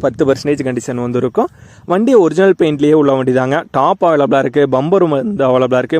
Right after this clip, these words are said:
மற்றும் பெட் வந்து அவைலபிளா இருக்கு. இதெல்லாம் வண்டியோடைய ஃபிட்டிங்கில் வந்து அவைலபிளா இருக்குங்க. டிராக்டர் மட்டும்தாங்க வந்து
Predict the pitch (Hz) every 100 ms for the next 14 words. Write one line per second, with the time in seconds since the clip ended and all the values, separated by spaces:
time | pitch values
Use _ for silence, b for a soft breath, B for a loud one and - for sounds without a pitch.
0 | 143 127 170 139 135 143 147 135 127 127
1 | 123 123 - - B B B B - 175
2 | 190 214 175 165 180 160 143 - 151 185
3 | 175 139 135 139 131 135 117 135 151 -
4 | - 147 180 185 147 127 - 151 143 156
5 | 147